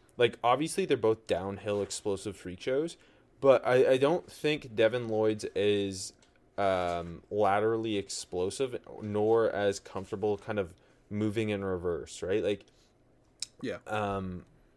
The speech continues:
Speaker 1: I, and I think to me that's the big difference. And now I have first round grades on them both, and I have Nakobe Dean just a hair ahead, and, like, part of that comes down to my, my, uh, my new way to break ties, and it's not even just age, it's coolness factor.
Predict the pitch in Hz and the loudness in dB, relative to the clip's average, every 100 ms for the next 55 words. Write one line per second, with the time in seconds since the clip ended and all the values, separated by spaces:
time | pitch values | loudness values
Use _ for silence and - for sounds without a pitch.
0 | _ 131 131 117 127 127 156 - 143 139 | _ -4 -2 0 0 0 -6 -6 -6 -2
1 | 151 165 151 143 113 120 123 131 135 123 | -2 -4 -2 -2 -2 -6 -6 -4 -6 -6
2 | - - 135 143 175 - 185 185 185 143 | -18 -4 0 2 0 0 0 0 0 0
3 | 135 131 120 113 87 87 98 107 110 113 | 0 0 -2 -4 -2 -2 -2 -2 -2 -2
4 | 123 120 135 139 123 127 120 113 113 - | -6 -6 -6 -6 -6 -6 -4 -2 -4 -2
5 | 104 98 95 85 87 85 87 90 90 - | 0 0 -2 -4 -6 -6 -8 -6 -8 -10
6 | - _ _ _ _ _ _ 123 113 123 | -20 _ _ _ _ _ _ 0 2 4
7 | 123 - 110 - 101 104 107 101 98 95 | 2 0 -8 -2 -2 -2 -4 -4 -4 -8
8 | 101 101 98 92 90 85 - 85 101 101 | -8 -6 -4 -4 -4 -6 -10 -8 -6 -2
9 | 101 101 101 98 - 87 90 110 107 98 | 0 0 -2 -4 -8 -6 -4 -4 -4 -6
10 | 92 95 98 104 104 104 113 117 95 95 | -8 -8 -8 -4 -2 -2 -4 -6 -4 -4
11 | - 71 95 113 - - 92 87 104 - | -4 -6 -6 -6 -8 -10 -12 -8 -8 -8
12 | - 117 127 135 | -8 -8 -8 -10